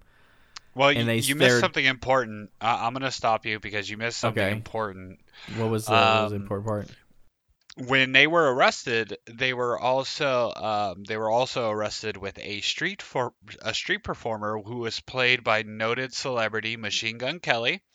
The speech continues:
Speaker 1: Um,
Speaker 2: <laughs>
Speaker 1: Machine Gun Kelly went back in time. Eminem roasted
Speaker 2: What?
Speaker 1: him so hard,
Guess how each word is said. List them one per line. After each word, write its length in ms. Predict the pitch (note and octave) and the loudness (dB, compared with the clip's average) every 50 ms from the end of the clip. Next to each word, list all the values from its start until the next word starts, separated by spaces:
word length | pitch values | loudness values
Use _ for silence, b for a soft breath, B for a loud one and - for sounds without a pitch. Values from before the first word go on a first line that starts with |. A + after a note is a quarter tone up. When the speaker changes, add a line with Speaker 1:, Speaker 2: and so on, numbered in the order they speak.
| b b b b b b b b b b b b b _ - | b b b b b b b b b b b b b _ 0
Speaker 1:
Um, 360 | A2 A#2 A#2 A2+ A2+ A2+ A#2 | 2 4 6 6 4 2 0
Speaker 2:
<laughs> 200 | A2+ - E3+ D3 | -6 -6 -4 -4
Speaker 1:
Machine 340 | - A#2 - - - C3 C3 | -2 -2 -2 -2 -4 -4 -4
Gun 220 | B2+ C3 C3+ C#3+ | -2 -2 -2 -2
Kelly 480 | B2+ - - B2+ B2 B2 C3 C3+ C3+ - - | -4 -2 0 0 0 2 0 -2 -2 -4 -8
went 300 | A#2 A#2+ B2 A#2+ - F2+ | -6 -6 -6 -6 -4 -2
back 260 | A2+ A#2 A2+ B2 - | 0 0 0 0 -2
in 80 | E3+ D#3+ | -6 -10
time. 440 | - C#3+ C#3 B2+ B2 B2 B2+ D3 D3+ _ _ _ _ _ _ _ _ _ - | -4 0 0 2 2 0 -2 -4 -8 _ _ _ _ _ _ _ _ _ -10
Eminem 340 | A2 A#2+ B2 A#2+ A#2+ B2 B2 | -8 -6 -4 -4 -4 -4 -2
roasted 320 | A#2 A#2 B2 A#2+ - B2 | -4 -4 -4 -2 -2 -2
Speaker 2:
What? 60 | A2+ A#2+ | -4 -4
Speaker 1:
him 80 | A2+ | -4
so 240 | A2+ - - A2+ B2 | -8 -6 -6 -6 -4
hard, 400 | C3 B2+ A#2 G#2+ G#2+ G#2 G#2 - | 0 0 0 0 0 -2 -4 -8